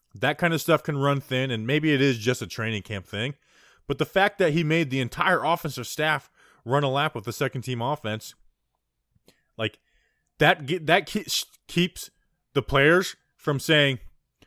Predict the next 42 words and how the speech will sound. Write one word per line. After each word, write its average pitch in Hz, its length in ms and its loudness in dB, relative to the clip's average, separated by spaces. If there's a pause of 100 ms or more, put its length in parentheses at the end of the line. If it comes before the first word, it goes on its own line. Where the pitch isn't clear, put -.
(260)
"Why 110 120 -4
don't 143 140 -2
you 170 140 0
run 127 180 2
it? 101 120 -8
Why, 131 160 -6
why 147 140 0
don't 175 160 0
you 190 240 4
run 107 100 -4
a 95 60 -6
lap? 92 200 -4
You're 147 80 -4
the 156 60 -2
one 135 80 -2
who 120 60 -2
screwed 123 280 -2
up 117 100 -4
that 117 160 -2
play 139 200 -2
call. 117 240 -2
You're 131 120 -2
the 139 80 -4
one 135 100 -2
who 120 40 -6
called 131 240 -2
a 123 40 -2
timeout 127 420 -6
at 170 60 -8
this 117 120 -14
time. 123 200 -4
Why, 139 120 -2
why 139 160 -6
don't 156 140 -4
you, 175 180 -4
why 156 140 -6
don't 170 140 -6
your 185 180 2
ass 131 160 0
run 110 160 -2
a 98 60 -4
lap?" 87 240 -4